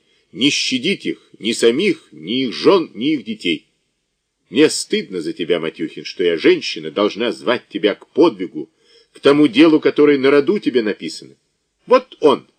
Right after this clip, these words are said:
Шмаков, правильно рассудил, путь нам указан героями». Ява при этих словах положила тонкую длинную ладошку на стриженную голову мастерового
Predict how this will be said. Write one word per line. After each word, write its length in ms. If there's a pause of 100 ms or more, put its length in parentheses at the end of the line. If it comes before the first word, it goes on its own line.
(120)
Шмаков, 560 (680)
правильно 480
рассудил, 640 (460)
путь 340
нам 300
указан 640
героями». 840 (840)
Ява 380
при 160
этих 220
словах 400
положила 440
тонкую 580
длинную 500
ладошку 600 (360)
на 180
стриженную 720
голову 400
мастерового 840